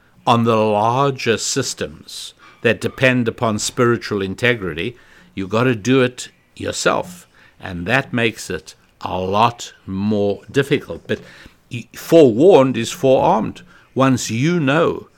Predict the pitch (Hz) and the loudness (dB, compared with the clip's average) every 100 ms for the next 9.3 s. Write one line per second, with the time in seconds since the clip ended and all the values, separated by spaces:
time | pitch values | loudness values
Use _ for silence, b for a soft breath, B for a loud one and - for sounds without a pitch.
0 | _ - 117 117 98 113 107 107 110 180 | _ -2 0 0 -2 0 2 2 0 -2
1 | 180 185 180 _ b b b 107 120 113 | -4 -6 -12 _ b b b -4 0 2
2 | 123 143 113 127 117 107 - 101 - 120 | 2 2 0 -2 -2 -4 -4 -12 -4 -4
3 | 113 - - 107 101 113 - 120 - 123 | -4 -8 -8 -6 -2 -4 -4 -6 -6 -6
4 | 107 - - - - - - _ B B | -6 -4 -4 -6 -12 -18 -18 _ B B
5 | B B B - 107 - 110 123 - - | B B B -6 -4 -4 -2 -2 -2 -4
6 | 190 - - B B B B 127 113 98 | -2 -4 -8 B B B B 2 2 0
7 | 107 107 170 220 190 110 90 107 107 - | -6 -2 2 2 2 -2 -2 -2 -4 -10
8 | - 117 - 185 180 - 123 101 76 85 | -2 -2 2 0 2 0 2 2 0 -8
9 | - - - | -10 -16 -18